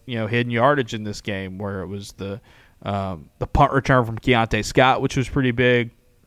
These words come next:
the, uh, the fumble recovery from Jalen Simpson that set Auburn up in great field position, um, some other special team stuff that kinda went, went awry, good field position generated by, um, Brian Battie. Uh, that,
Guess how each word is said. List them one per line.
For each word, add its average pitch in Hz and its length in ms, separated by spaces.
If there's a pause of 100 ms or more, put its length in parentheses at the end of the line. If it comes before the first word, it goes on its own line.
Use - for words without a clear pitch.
(540)
the, 117 320
uh, 101 260 (340)
the 110 80
fumble 127 280
recovery 120 560
from 110 260
Jalen 110 380
Simpson 165 440
that 123 120
set 139 160
Auburn 123 280
up 117 140
in 117 80
great 117 220
field 120 220
position, 110 580 (560)
um, 101 280
some - 220
other 127 280
special 123 400
team 123 240
stuff 113 400
that 110 200
kinda 113 220
went, 113 340
went 113 240
awry, 107 540 (300)
good 135 180
field 131 180
position 117 600
generated 110 560
by, 104 380 (360)
um, 101 360
Brian 113 340
Battie. 113 500 (680)
Uh, 95 60 (200)
that, 143 360